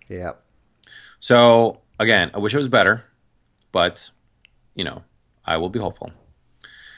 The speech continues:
Speaker 2: And then the last of my wish it was better category, Last Man on Earth.
Speaker 1: Oh, yeah.
Speaker 2: Um, which start with Will, um, what the fuck is his name? Mag-, I just wanna call him MacGruber. <laughs>
Speaker 1: Yeah.
Speaker 2: Will Forte.
Speaker 1: Yeah.
Speaker 2: MacGruber's so good.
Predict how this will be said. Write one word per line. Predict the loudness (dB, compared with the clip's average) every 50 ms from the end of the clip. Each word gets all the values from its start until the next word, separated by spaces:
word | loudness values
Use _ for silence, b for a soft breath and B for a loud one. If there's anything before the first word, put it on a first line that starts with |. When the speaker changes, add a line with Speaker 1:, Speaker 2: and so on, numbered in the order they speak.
| B B B _
Speaker 2:
And | -4 -2 0
then | 2 2 4 2 2 0
the | 0 2
last | 2 4 2 2 0 -2 -6
of | -6 -4
my | -2 0 0 0
wish | -2 -4 -6 -6
it | -8
was | -6 -2
better | -2 0 0 0
category, | -2 -2 -2 -2 -4 -2 -2 -2 -2 0
Last | 0 0 0 0 -2 -4
Man | -4 -2 -2
on | -2 -2 -2
Earth. | -4 -6 -8 -14 -20 -20 _ _ _ _ _ _ _ _ _ _ _ _ _ _ -14
Speaker 1:
Oh, | -12 -10
yeah. | -10 -10 -10 -8 -6 -6 -4 -4 -6 -8
Speaker 2:
Um, | -12 _ _ _ _ _ _ _
which | -4 -2 -2 -2 -4
start | -2 0 2 2 2 2
with | 0 -2 -2 -4 -10 _ _ _
Will, | -6 -2 0 2 2 4 4 4
um, | 4 4 4 4 2 0 -2 -4 -6 -8 -10 -14 -18
what | -20 _
the | -20
fuck | -16 -16 -16 -16 -14
is | -16 -16
his | -16 -16 -16
name? | -14 -14 -16 -16 -18 -20 _ _ _ _ _ _ _ _ _ _ _ _ _ _ _ _ _ _ _ _ _ _ _ 2
Mag-, | 2 2 2 2 0 0
I | 2 2 2
just | 2 0 0
wanna | 0 0 2
call | 2 2 2
him | 2 0
MacGruber. | -2 0 0 0 0 0 -2 -2 -2 -4 -8 -18
<laughs> | -20 -16 -8
Speaker 1:
Yeah. | -2 2 4
Speaker 2:
Will | 4 4 4 6
Forte. | 6 4 4 4 0 -8 -14 -16 _ _ _ -10
Speaker 1:
Yeah. | -8 -4
Speaker 2:
MacGruber's | 0 0 0 0 2 2 2 2 4 2 0 -2 -2 -4
so | -2 0 4 4 4 4
good. | 4 2 2 2 4 4 2 2 0